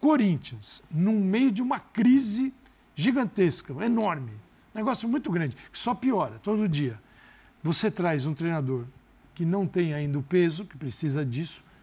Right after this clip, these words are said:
Você acabou de sair um que tinha, né? E também não deu certo. Mas você traz alguém mais pesado pra aguentar as pancadas, ou você pega um treinador que pode s-,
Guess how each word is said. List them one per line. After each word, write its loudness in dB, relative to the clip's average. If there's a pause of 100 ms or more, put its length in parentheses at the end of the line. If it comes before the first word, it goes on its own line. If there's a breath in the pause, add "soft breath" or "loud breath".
(440 soft breath)
Você -12
acabou -2
de -6
sair 0
um 0
que -2
tinha, -4
né? -8
E -10
também -4
não -4
deu -2
certo. -6 (380 loud breath)
Mas -2
você -2
traz 0
alguém 0
mais -2
pesado 0
pra -4
aguentar -4 (440)
as -10
pancadas, -2 (440 loud breath)
ou 2
você 0
pega -4
um -4
treinador -2
que -8
pode -4
s-, -12